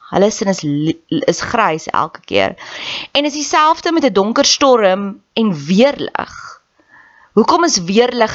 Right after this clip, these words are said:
lig? Want ek glo dis God se manier om vir ons te sê, selfs al gaan jy deur donker storms, hy gaan vir jou lig gee. So my ma is gediagnoseer met, met, um, limfoom toe ek dertien jaar oud was.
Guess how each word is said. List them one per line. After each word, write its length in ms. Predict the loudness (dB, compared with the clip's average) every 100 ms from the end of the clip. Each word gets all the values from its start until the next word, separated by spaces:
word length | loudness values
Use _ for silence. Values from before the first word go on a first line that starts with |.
| 2
lig? 280 | 4 4 0 -4
Want 140 | -2
ek 140 | -2 -2
glo 220 | 2 4
dis 140 | 2 0
God 180 | 0 -2
se 80 | 0 0
manier 300 | 2 2 2
om 60 | 0
vir 100 | 0
ons 100 | 2
te 60 | 0
sê, 200 | 2 2 2 -2 -18 -18
selfs 400 | -8 0 2 2 0
al 80 | -2
gaan 300 | 0 0 2
jy 60 | 0
deur 220 | 2 2
donker 320 | 2 0 2 2
storms, 400 | 4 4 4 0
hy 60 |
gaan 240 | 0 0 0
vir 100 | 2
jou 80 | 2 2 0
lig 160 | -2 -4
gee. 300 | -4 0 0 0 -6 _ _ _ _ _ _ _ -20 -20 -20 -20 -20 -20 -18 -4
So 140 | 2 2
my 60 | 2
ma 140 | 4 4
is 140 | 2 0
gediagnoseer 720 | 2 2 2 -4 -2 0 2
met, 160 | -2 -4 _ -2
met, 380 | 2 2 0 -2
um, 240 | 0 0
limfoom 720 | 0 -2 -2 0 2 4 2 0
toe 80 | 0
ek 220 | 0 0
dertien 460 | 2 2 0 -2 2
jaar 180 | 2 2
oud 300 | 0 -2 -4
was. 380 | -4 -4 -6